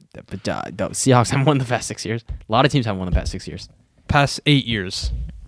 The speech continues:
Speaker 1: So?
Speaker 2: We'll extend it to eight.
Speaker 1: Yeah, okay. That's, we're,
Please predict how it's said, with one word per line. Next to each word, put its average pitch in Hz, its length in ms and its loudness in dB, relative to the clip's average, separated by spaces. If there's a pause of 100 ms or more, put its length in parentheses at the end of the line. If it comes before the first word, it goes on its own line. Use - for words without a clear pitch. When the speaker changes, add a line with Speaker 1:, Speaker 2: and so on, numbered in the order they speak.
(140)
Speaker 1:
So? - 300 0 (1400)
Speaker 2:
We'll 107 120 -2
extend 104 320 -2
it - 60 -8
to - 80 -10
eight. - 240 -18 (480)
Speaker 1:
Yeah, - 260 2
okay. 90 320 2
That's, - 220 -12
we're, - 80 -14